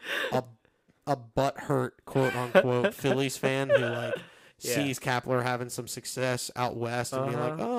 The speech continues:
Speaker 1: "Oh, maybe." No, it's just he's
Speaker 2: <laughs>
Speaker 1: too analytics based for me.
Speaker 2: Oh, I
Speaker 1: There's
Speaker 2: don't, I don't love Gabe Kapler, but I think their team is
Speaker 1: Yeah, but, like, <sighs> it's just so hard. It's so hard.
Speaker 2: It's,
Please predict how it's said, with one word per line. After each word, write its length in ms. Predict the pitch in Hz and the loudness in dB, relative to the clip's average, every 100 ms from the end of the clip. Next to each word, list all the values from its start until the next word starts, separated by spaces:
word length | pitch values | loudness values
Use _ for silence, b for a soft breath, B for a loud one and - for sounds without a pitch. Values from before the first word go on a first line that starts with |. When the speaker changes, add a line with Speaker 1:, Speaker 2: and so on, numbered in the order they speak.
| 185 | -2
Speaker 1:
"Oh, 40 | |
maybe." 480 | 147 190 202 202 147 b b _ | -2 -2 0 -2 -4 b b _
No, 260 | 156 147 123 | -2 -2 -2
it's 120 | 123 | -2
just 200 | 156 - - 135 | -2 -2 -4 4
he's 240 | 180 - - | 4 4 0
Speaker 2:
<laughs> 140 | 170 | 0
Speaker 1:
too 240 | 202 208 | 2 2
analytics 720 | - 147 160 156 147 143 131 120 | 0 -2 -2 -2 -2 -2 -6 -6
based 340 | 123 127 - | -6 -4 -6
for 140 | - 160 | -4 -4
me. 280 | 165 170 - b b b - | -4 -6 -8 b b b 0
Speaker 2:
Oh, 120 | - | 6
I 80 | 147 | 10
Speaker 1:
There's 100 | 185 | 10
Speaker 2:
don't, 200 | 277 175 - | 8 6 2
I 120 | 135 | 0
don't 160 | 151 | 2
love 220 | 120 135 123 | 2 -2 -2
Gabe 220 | 104 92 | -8 -6
Kapler, 500 | - 110 120 107 104 | -2 -2 -2 -6 -4
but 200 | 110 104 | -6 -6
I 60 | 104 | -8
think 200 | 117 104 | -10 -10
their 100 | 95 | -12
team 400 | - 113 110 101 | -10 -10 -8 -10
is 460 | 92 90 - - _ - - 208 - | -12 -14 -18 -20 _ -20 -16 -16 -12
Speaker 1:
Yeah, 200 | 180 170 156 | -12 -12 -12
but, 120 | 160 | -16
like, 420 | 170 - - - _ - | -16 -18 -20 -20 _ -20
<sighs> 500 | 170 160 - - 196 | -20 -20 -20 -20 -20
it's 100 | - | -16
just 300 | - - - | -10 -10 -8
so 140 | 185 - | -12 -16
hard. 460 | - - - - - _ _ | -20 -20 -20 -20 -20 _ _
It's 140 | - | -16
so 180 | - - - | -14 -14 -16
hard. 300 | - - - _ | -20 -20 -20 _
Speaker 2:
It's, 140 | - | -20